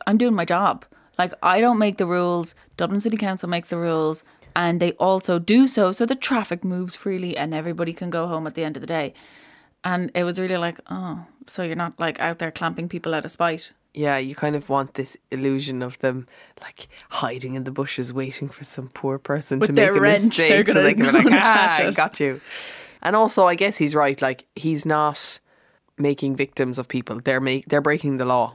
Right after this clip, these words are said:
Speaker 2: and he's providing a service.
Speaker 1: And he did give the example of,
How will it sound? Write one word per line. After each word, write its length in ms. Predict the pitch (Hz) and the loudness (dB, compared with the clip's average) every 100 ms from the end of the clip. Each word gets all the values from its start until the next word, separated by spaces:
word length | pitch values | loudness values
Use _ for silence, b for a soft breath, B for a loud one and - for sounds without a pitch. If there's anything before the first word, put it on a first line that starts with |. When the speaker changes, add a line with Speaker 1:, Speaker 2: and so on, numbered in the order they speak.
| - | -10
Speaker 2:
and 120 | 139 | -8
he's 160 | 139 127 | -6 -6
providing 400 | 123 123 120 117 | -4 -4 -4 -6
a 40 | |
service. 520 | 117 120 110 73 - - | -6 -4 -6 -8 -12 -4
Speaker 1:
And 200 | 185 185 | -2 -2
he 80 | 190 | -6
did 340 | 175 185 175 | -4 -4 -4
give 200 | - 180 | -6 -4
the 100 | 180 | -4
example 640 | 170 - 170 170 170 160 139 | -6 -2 -2 -2 -2 -2 -2
of, 560 | 165 165 151 147 - - | -2 0 -2 -6 -16 -20